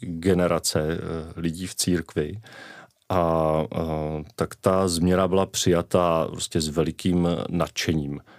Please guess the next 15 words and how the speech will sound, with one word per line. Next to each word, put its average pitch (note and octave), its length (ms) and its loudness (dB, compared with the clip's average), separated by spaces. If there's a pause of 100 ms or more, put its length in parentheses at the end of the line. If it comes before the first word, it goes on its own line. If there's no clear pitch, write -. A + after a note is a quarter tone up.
(380)
Bylo F#2 240 2
to F#2 140 0
vidět F2 260 2
jako F#2 420 2
hlavně E2 440 2
na, E2+ 400 2
na E2+ 200 2
reakcích - 440 -2
těch E2+ 140 2
biskupů D#2+ 720 0
v D#2+ 80 0
jednotlivých D#2+ 600 -2
městech E2+ 540 2
a E2+ 40 0
provinciích. D#2 800 -2